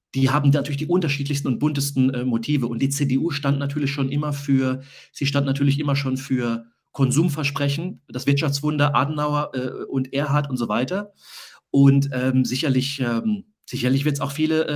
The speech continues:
äh, ehm-, äh, ähm, ähm, ehemalige D-D-R-Bürger geben, die Kohl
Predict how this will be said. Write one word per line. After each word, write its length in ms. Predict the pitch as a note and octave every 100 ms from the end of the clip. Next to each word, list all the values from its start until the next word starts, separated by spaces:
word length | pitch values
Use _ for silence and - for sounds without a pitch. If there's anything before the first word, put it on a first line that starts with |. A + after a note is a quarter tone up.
| C#3+
äh, 80 | G#2
ehm-, 160 | D3+ C#3+
äh, 180 | C#3 C#3
ähm, 160 | C#3+ C#3 - C#3 C#3 C#3
ähm, 220 | C#3+ C#3
ehemalige 340 | C#3+ D3+ D3 C#3+
D-D-R-Bürger 500 | C3 A#2 C3 C#3+ C#3
geben, 260 | C3 C#3
die 100 | C3+
Kohl 520 | C#3 C#3 C3+ C3+ C3+